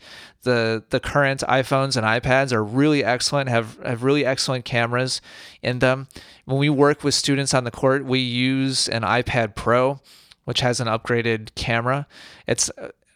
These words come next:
honestly, the one we're using right now is not even the, the current model. The, the current model wasn't a big upgrade camera-wise over the, the previous model, so we have, uh, the most recent generation, but not the current one,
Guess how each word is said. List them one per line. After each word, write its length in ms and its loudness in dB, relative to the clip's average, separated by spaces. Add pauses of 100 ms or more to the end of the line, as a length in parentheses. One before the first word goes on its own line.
(180)
honestly, 320 4
the 80 4
one 160 0
we're 80 6
using 320 2
right 180 2
now 240 2
is 140 -2
not 220 2
even 340 0
the, 280 0
the 100 -2
current 500 -2
model. 480 0 (460)
The, 180 2
the 100 -2
current 300 2
model 380 4
wasn't 340 2
a 40 0
big 540 0
upgrade 460 2
camera-wise 760 0
over 320 0
the, 400 0
the 80 -8
previous 400 0
model, 280 2
so 160 -4
we 100 0
have, 240 2
uh, 240 0 (640)
the 300 0
most 420 2
recent 460 -2 (240)
generation, 580 2
but 260 -2
not 280 0
the 40 -2
current 320 0
one, 280 -2